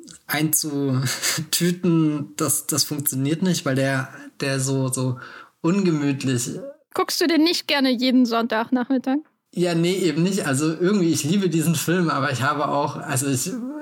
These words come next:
Speaker 1: muss auch Kraft erst wieder sammeln, mich da hineinzubegeben. Aber das könnte schon so, so mit einer der besten sein. Boah, es ist ganz schwer. Ich mag eigentlich alle, die wir geschaut haben. Also es gibt keinen, wo ich jetzt sag,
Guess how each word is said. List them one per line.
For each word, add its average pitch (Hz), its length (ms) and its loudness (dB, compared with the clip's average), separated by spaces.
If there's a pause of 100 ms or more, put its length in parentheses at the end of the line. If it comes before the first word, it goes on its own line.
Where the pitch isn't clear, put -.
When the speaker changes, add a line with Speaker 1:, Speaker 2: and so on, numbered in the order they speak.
(140)
Speaker 1:
muss 160 240 0
auch 147 320 -4
Kraft - 300 -4
erst 127 240 -4
wieder 131 200 2
sammeln, 120 380 0
mich 123 160 -2
da 123 140 0
hineinzubegeben. 127 1500 0
Aber 131 200 0
das 127 280 0 (500)
könnte 156 320 2
schon 156 240 0
so, 147 160 0
so 135 120 0
mit 147 220 2
einer 131 220 2
der 123 120 2
besten 117 540 0 (400)
sein. 120 340 0
Boah, 131 160 2
es 123 100 0
ist 117 140 -2
ganz 143 220 -2
schwer. 120 160 0
Ich 117 100 -2
mag 127 220 -2
eigentlich 120 260 -2
alle, 120 180 0
die 117 160 0
wir 104 120 0
geschaut 104 320 -2
haben. 110 100 0
Also 110 140 0
es - 120 0
gibt 131 200 -8
keinen, 123 400 0 (340)
wo 120 100 2
ich 113 80 4
jetzt 113 160 0
sag, 117 380 -2